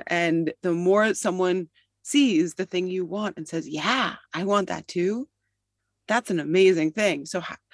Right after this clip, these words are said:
Amorous is all about how do we create a space with our games, with our tools. We have, like, a whole set of emoji responses that are specifically designed for the things you might wanna do in a sexual conversation.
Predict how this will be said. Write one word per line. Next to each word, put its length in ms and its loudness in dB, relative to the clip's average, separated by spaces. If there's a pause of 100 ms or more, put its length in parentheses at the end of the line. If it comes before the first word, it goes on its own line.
(440)
Amorous 460 0
is 120 -4
all 300 -4
about 520 -2 (340)
how 340 -4
do 140 0
we 180 -4
create 680 -2 (100)
a 60 -14
space 800 -4 (320)
with 340 2
our 140 -2
games, 760 0
with 320 -4
our 320 -8 (260)
tools. 460 2
We 80 -2
have, 160 -4
like, 140 -12
a 60 -14
whole 200 -10
set 200 -6
of 60 -10
emoji 420 2
responses 600 -2
that 120 -8
are 80 -8
specifically 480 -6
designed 600 2
for 80 -6
the 120 -8
things 240 -4
you 80 -18
might 100 -8
wanna 160 -10
do 220 2
in 100 0
a 60 -8
sexual 300 -8
conversation. 720 -6